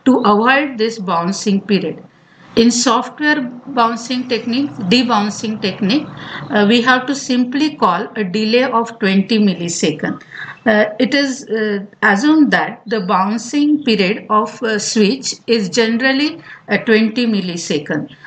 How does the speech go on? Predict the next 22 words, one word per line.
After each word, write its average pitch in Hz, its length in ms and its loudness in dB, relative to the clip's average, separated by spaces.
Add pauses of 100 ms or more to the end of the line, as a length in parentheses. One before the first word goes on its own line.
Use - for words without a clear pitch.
(260)
So, 254 640 2
uh, 208 40 2
we 240 140 2
can 302 320 2
call 220 280 2
a 240 80 0
delay 214 320 0
of 214 320 -4
twenty 202 440 4
millisecond 185 880 -2
and 208 260 2
will 226 160 0
force 233 440 -2
the 269 100 2
microcontroller 196 1200 0 (300)
to 254 80 8
stop 240 520 2
for - 260 -4
a 233 60 -2
particular 208 800 2
time 170 300 -2
period, 160 300 -6